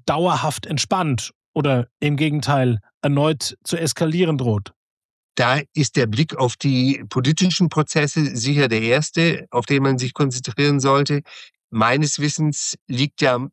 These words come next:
Speaker 2: bislang nur eine Absichtserklärung für einen Frieden vor, mehr nicht. Das heißt, die verhandeln ja wohl intensiv,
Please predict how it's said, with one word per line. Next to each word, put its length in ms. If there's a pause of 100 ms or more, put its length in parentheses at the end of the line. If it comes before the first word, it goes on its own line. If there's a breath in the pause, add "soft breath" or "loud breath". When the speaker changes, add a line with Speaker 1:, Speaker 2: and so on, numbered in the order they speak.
Speaker 2:
bislang 600
nur 480
eine 320
Absichtserklärung 1300 (140)
für 200
einen 440
Frieden 500
vor, 460 (220)
mehr 240
nicht. 380 (500)
Das 120
heißt, 260
die 100
verhandeln 580
ja 280
wohl 260
intensiv, 760